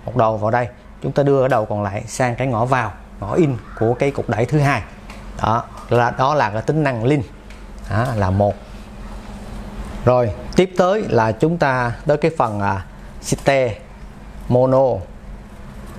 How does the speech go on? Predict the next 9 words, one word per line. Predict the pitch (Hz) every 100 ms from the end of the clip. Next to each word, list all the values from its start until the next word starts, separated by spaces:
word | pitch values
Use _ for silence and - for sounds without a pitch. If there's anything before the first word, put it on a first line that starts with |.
| - - - - - - - - - - - - - - - - - - - - - - - - - - - - - -
Thì | 117 123
thường | 147 139
trên | 135 160
tất | 185 196
cả | 135 143 165
các | 170 170
cái | 170
cục | 151
đẩy | 143 113 180